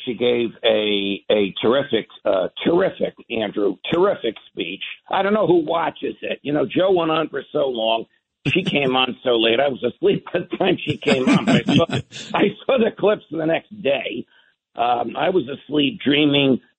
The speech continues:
Speaker 1: of breakfast at the Murray Hill Diner with
Speaker 2: <laughs> Oh, my God, Judge, Judge, I went back to that Italian restaurant. What's it called again?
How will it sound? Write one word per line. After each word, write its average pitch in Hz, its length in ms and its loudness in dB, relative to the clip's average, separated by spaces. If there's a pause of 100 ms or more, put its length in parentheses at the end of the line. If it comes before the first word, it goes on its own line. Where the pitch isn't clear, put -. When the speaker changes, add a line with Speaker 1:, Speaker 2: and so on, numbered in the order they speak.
Speaker 1:
of 87 240 0
breakfast 135 560 0
at 127 140 -2
the 123 80 -2
Murray 135 440 2
Hill 120 300 -2
Diner 127 420 0
with - 200 2
Speaker 2:
<laughs> - 40 -2 (1040)
Oh, - 1000 0
my - 200 2
God, 349 220 2
Judge, 349 240 2 (160)
Judge, 320 260 2 (160)
I 214 240 4
went 247 260 2
back 240 260 0
to 208 120 4
that 196 160 4
Italian 196 480 2
restaurant. 208 460 2
What's 190 140 2
it 214 80 2
called 214 220 2
again? 247 280 2